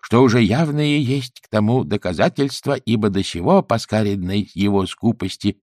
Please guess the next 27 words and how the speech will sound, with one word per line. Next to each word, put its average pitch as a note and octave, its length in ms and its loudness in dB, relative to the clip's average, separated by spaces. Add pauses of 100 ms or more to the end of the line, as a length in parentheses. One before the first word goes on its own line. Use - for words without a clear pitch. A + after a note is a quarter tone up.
(220)
всегда D3 400 0
не C#3+ 160 0
только E3+ 340 0
сальная C3+ 480 -2
свеча, A#2 440 -4
но A2+ 140 -2
даже G2+ 260 -2
каганец F#2+ 680 -4
был A2 140 -2
потушаем. D#2+ 680 -12 (1000)
И F#3 120 6
потому D3+ 580 0 (300)
прошу C3 400 -2
оного D3 400 0
дворянина C3+ 640 0
Ивана C3 280 2
Никифорова, B2+ 680 -2
сына A#2+ 320 0
Довгочкуна, A#2 920 -2 (440)
яко D#3 460 2
повинного D3+ 720 2
в A2 80 0
зажигательстве, C3 1160 -4 (240)
в - 60 0
оскорблении D3+ 680 0
моего B2 340 2
чина, D3+ 500 -2